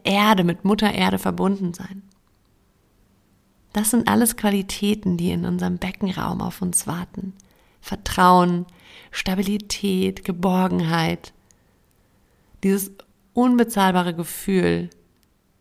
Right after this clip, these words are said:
in sich selbst sicher zu sein. Und dann löst dich jetzt einmal so aus diesem Sitz, dass du deine Hände frei hast und betaste einfach einmal dein Becken. Ja, starte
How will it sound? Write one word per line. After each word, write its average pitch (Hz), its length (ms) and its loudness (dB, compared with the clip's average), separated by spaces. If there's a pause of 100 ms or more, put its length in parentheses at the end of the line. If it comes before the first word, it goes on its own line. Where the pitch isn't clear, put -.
(200)
in 196 160 6
sich 185 220 -2
selbst 175 360 0
sicher - 300 -6
zu - 140 -12
sein. 196 340 -10 (4000)
Und 220 120 4
dann 240 160 8
löst 254 400 4
dich 285 100 0
jetzt 247 140 2
einmal 214 280 4
so 240 200 2
aus 247 160 4
diesem 220 280 2
Sitz, 240 360 0
dass 202 240 2
du 208 240 -2
deine 202 240 0
Hände 285 380 4
frei 220 420 2
hast 202 380 0 (220)
und 214 380 2
betaste 254 640 0
einfach 202 340 0
einmal 196 340 2
dein 180 240 2
Becken. 190 420 -2 (840)
Ja, 220 200 4
starte 226 580 2